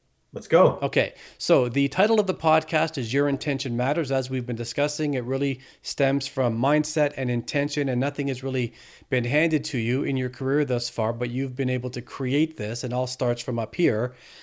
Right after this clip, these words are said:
Speaker 2: And so let's go back to, um, Ryerson, um, mid two thousands, two thousand six, two thousand seven, you graduate, if I have this right, a B com in business management at the time. Uh, you're getting ready to start your career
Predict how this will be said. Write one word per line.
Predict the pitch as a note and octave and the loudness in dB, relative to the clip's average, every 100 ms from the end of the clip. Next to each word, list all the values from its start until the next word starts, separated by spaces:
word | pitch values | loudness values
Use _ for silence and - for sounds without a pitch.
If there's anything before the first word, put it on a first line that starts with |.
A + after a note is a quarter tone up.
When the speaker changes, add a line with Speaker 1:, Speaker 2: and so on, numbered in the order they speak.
| - - | -20 -4
Speaker 2:
And | E3+ | -2
so | G3+ | 2
let's | C4 - | 0 2
go | D#4+ | 4
back | G3+ F3+ F3 | 6 4 2
to, | - E3 D#3 D3+ - | 2 4 6 4 0
um, | C3 C3 B2+ | -4 -4 -4
Ryerson, | - C#3+ D3+ D#3 C#3+ - G2+ A2+ - _ _ _ | 0 4 4 4 0 -4 -4 -8 -12 _ _ _
um, | B2+ A#2 A2+ A#2+ C#3+ D3 | -6 -4 -4 -6 -4 2
mid | E3+ F#3+ | 2 2
two | - F3+ | 0 -2
thousands, | - B2+ C3+ C#3 D3+ D#3 D3+ | 2 2 2 2 2 0 0
two | - C#3+ | -6 -2
thousand | C#3+ C#3+ C3+ | 0 0 -2
six, | B2+ C#3+ C3+ | -2 -2 -2
two | - | -6
thousand | C#3 C#3 C3+ B2+ | -2 0 0 -2
seven, | A#2+ C#3 C3+ B2+ | -4 0 0 0
you | A#2+ | -2
graduate, | A#2 C3+ C#3+ C#3 B2 C3 | 0 0 0 0 2 0
if | C3+ | 0
I | B2 | 0
have | D3 D#3+ | 0 0
this | D3 - | -2 0
right, | A#2 A#2 B2+ - - - | 0 0 -2 -8 -20 -6
a | B2+ | -6
B | A2+ E3 | 2 2
com | E3+ - D#3+ D3+ | 0 -2 0 2
in | C3 | 0
business | A#2+ D3 C#3 B2 | 2 0 0 -2
management | B2+ C3+ D3 B2 G2 G2+ B2 | 2 4 2 0 -4 -6 -6
at | A#2 | -6
the | A2+ | -8
time. | - C#3 G#2 G#2+ C3 - - - - _ | -4 -4 -2 -4 -8 -12 -20 -20 -20 _
Uh, | - | -8
you're | B2 C3 | -4 -2
getting | C3 F#3 F#3+ | 2 2 4
ready | F3 E3+ | 4 4
to | D3+ | 2
start | - E3 E3+ | 0 0 0
your | D3+ C#3 | -2 -4
career | - B2+ A#2 A2+ B2+ | -2 0 2 0 -2